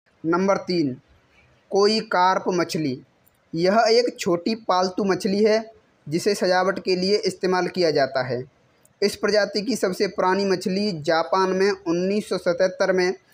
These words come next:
दो सौ छब्बीस साल की उम्र में मरी थी। नंबर दो, अंटार्कटिका स्पंज। ये जीव ठंडे पानी में दो सौ मीटर की गहराई में रहते हैं, जहां सूर्य का प्रकाश भी नहीं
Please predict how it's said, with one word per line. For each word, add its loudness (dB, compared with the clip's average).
दो 0
सौ 0
छब्बीस -6
साल 2
की -2
उम्र 0
में 2
मरी 0
थी। -20
नंबर 2
दो, 0
अंटार्कटिका 0
स्पंज। -4
ये 4
जीव 0
ठंडे 0
पानी 0
में 0
दो 2
सौ 0
मीटर -2
की -4
गहराई 2
में 0
रहते 0
हैं, -2
जहां 0
सूर्य -2
का -2
प्रकाश -2
भी -2
नहीं 0